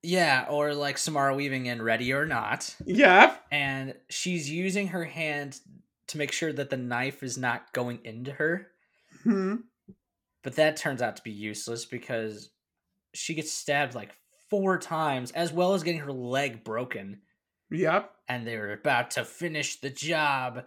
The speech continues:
Speaker 1: And then you, it makes it look like that's, that she's gonna die, right?
Speaker 2: Mm-hmm.
Speaker 1: But I guess the cops showed up or whatever, 'cause she did call the police. Like,
Speaker 2: Yeah, because
Speaker 1: like,
Speaker 2: of
Speaker 1: put
Speaker 2: the
Speaker 1: a, put a,
Speaker 2: system.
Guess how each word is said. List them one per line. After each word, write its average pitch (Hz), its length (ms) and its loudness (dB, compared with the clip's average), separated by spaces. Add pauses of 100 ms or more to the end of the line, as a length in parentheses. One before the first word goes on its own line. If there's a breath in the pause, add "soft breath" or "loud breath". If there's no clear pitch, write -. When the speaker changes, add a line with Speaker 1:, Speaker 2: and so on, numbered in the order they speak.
(280 soft breath)
Speaker 1:
And 135 160 -6
then 143 300 -4
you, 185 240 0 (100)
it 151 180 -10 (300)
makes 151 280 -4
it 127 80 -4
look 143 200 -8
like 123 380 -4 (920)
that's, - 460 0 (260)
that 123 340 -6
she's 123 280 -8
gonna 101 180 -8
die, - 260 -2 (400)
right? 110 200 0
Speaker 2:
Mm-hmm. 220 340 2 (600)
Speaker 1:
But - 100 -8
I 104 40 -6
guess 104 420 -6
the 98 60 -14
cops 104 340 -6
showed 107 300 -8
up 104 240 -8
or 104 80 -8
whatever, 104 500 -10 (160)
'cause 120 320 -4
she - 160 -6
did 170 260 -2
call 139 220 4
the 123 80 -6
police. 107 520 -10 (760)
Like, 117 320 -4 (100)
Speaker 2:
Yeah, 247 160 6
because 233 380 2
Speaker 1:
like, - 20 2
Speaker 2:
of 240 120 2
Speaker 1:
put 175 80 6
Speaker 2:
the 143 60 8
Speaker 1:
a, 139 40 10
put 202 100 8
a, 185 40 6
Speaker 2:
system. 190 600 4